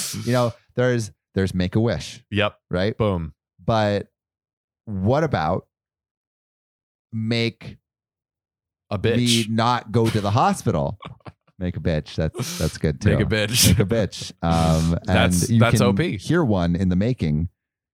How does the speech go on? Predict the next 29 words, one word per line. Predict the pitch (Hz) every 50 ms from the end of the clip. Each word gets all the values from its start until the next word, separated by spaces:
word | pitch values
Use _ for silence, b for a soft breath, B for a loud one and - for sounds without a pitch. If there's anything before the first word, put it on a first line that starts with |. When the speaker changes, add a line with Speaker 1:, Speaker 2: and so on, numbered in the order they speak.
| _ _ -
Speaker 1:
in | - 98 95
this | 92 90
story. | - - - 131 - - - - 101 -
Speaker 2:
Right | 95 95 95 92 85
here. | 92 110 147 214 - _ _ _ -
Speaker 1:
Right | 82 82 90 90
here. | 90 101 117 - - - - - _ _ _ _ - -
These | 90 90 90 87
are | 95 92
the, | 87 87 87
what | 85 87 87
are | 85 87
the | 90 95 98
ingredients? | 92 92 87 95 104 127 113 69 60 - - - - - - _ _ _ _ _ -
What | 85 87 95
are | 113
the | 123 143 147
ingredients | 147 135 147 165 165 160 151 135 -
in | - 131
the | 131 127
Make | 127 127 120 -
a |
Bitch | 117 92 123 127 - -
Foundation? | - 135 107 90 87 87 82 78 80 - 76 85
Well, | 113 127
the | 117 101
foundation | - 123 120 117 107 143 170 170 - 165 143
consists | - 135 120 - - 123 117 110 - - 104
of | 87 85 85 -